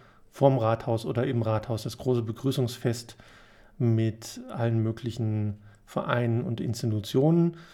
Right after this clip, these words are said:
Und weil das auch mal zur Verwirrung, weil wurde ich heute auch schon mal gefragt, um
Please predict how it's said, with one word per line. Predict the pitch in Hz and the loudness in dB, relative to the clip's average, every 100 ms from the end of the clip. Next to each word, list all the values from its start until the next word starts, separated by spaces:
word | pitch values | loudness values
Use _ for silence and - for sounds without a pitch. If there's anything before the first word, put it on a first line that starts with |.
| - - - _ _ _ - | -20 -20 -20 _ _ _ -4
Und | 127 110 | 0 4
weil | 117 | 4
das | 117 120 | 4 2
auch | - 120 | -2 -2
mal | 123 117 - - | -2 -2 -6 -6
zur | 135 | -2
Verwirrung, | 117 110 175 165 - | 0 0 0 -2 0
weil | 117 113 117 | 0 2 -2
wurde | 117 113 | -2 0
ich | 113 | 2
heute | 117 | 2
auch | 143 | 2
schon | - 131 | 2 2
mal | |
gefragt, | 117 113 113 117 - - - - | 2 0 -2 -2 -6 -18 -20 -4
um | 120 104 | 0 0